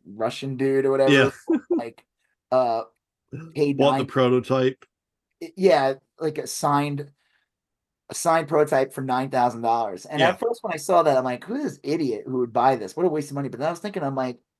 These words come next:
Speaker 1: "Dude, this nine thousand's not that much." When it
Speaker 2: No.
Speaker 1: co-, I mean, like, it's a lot. To me, it's a lot. I would
Speaker 2: Oh,
Speaker 1: love
Speaker 2: yeah, yeah.
Speaker 1: nine thousand dollars for something I made. But, like, you know, fuck, like, Rob Liefeld, who
Speaker 2: Yeah.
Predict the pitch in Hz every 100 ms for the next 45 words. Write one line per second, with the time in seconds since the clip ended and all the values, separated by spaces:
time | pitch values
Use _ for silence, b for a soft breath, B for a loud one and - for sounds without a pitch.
0 | - 269 226 262 - - - 240 480 466
1 | 247 247 247 165 117 127 123 135 180 131
2 | 107 113 127 - - 123 107 101 90 _
3 | _ 165 180 180 180 226 233 196 139 151
4 | 151 - 123 123 214 220 113 104 113 -
5 | 110 165 - 202 160 143 95 135 120 -
6 | - 117 117 120 113 104 110 104 107 107
7 | 107 90 _ 113 120 110 107 101 113 135
8 | 135 143 139 131 - _ _ _ _ _
9 | _ _ 165 214 180 175 170 - _ 233
10 | 226 - 156 147 143 _ _ _ _ _
11 | - 127 - 123 147 175 143 113 92 78
12 | _ _ _ _ - 139 135 127 139 135